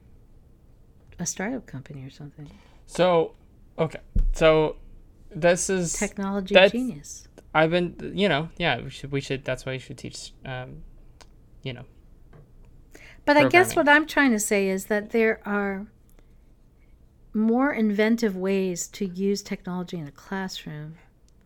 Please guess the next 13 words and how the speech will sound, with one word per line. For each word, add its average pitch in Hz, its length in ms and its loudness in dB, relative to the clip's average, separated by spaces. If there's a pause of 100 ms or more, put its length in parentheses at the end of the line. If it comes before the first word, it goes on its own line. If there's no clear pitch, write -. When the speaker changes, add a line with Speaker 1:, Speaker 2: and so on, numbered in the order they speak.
(220)
Speaker 2:
Yes. - 440 -10 (340)
Speaker 1:
than 190 260 0
just 196 340 -2
to 202 60 -8
have 185 320 -4
it 175 460 -10 (1120)
show 208 320 -2
a 208 40 -2
picture, 180 720 0 (480)
Speaker 2:
Yeah. 294 320 -4 (560)
Speaker 1:
show 202 220 6
some 202 260 -2
words, 175 500 -6